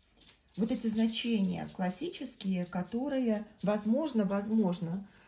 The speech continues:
помогут вам ее рассмотреть как-то с другой немножечко стороны. Так, итак, давайте посмотрим старшие арканы. Так, здесь у нас карта безумца,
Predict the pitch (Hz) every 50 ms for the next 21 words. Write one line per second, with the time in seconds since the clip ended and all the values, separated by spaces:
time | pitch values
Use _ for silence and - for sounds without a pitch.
0 | - - 202 196 196 214 254 302 320 294 277 190 190 185 202 214 233 254 262 -
1 | - 180 208 196 208 247 262 233 226 220 196 190 185 - 233 254 294 269 - -
2 | 208 214 214 - 208 196 196 196 196 - - - - - - 170 170 196 196 185
3 | 220 233 220 202 190 180 196 190 - - - - 185 - - - 185 185 185 185
4 | 185 185 170 - - - - _ _ - - - - 233 208 190 - - - _
5 | _ _ - - - - _ _ _ _ _ _ _ _ _ _ - 240 220 190
6 | 208 - - 262 - 254 208 190 190 262 262 294 262 - 196 196 220 220 220 220
7 | 220 202 - 202 208 196 - - 196 190 185 - - 180 180 185 190 - 254 285
8 | 349 370 330 226 190 185 175 165 - _ _ - _ _ _ _ _ _ _ _
9 | _ _ _ - _ - _ _ _ _ _ - - 220 196 175 - - - 185
10 | 190 - 180 170 - 269 294 - 233 226 208 190 180 - - - - - _ _
11 | _ - _ _ - - _ _ _ _ _ _ - - 233 220 - - 175 175
12 | 233 226 196 196 185 165 165 175 - - 220 247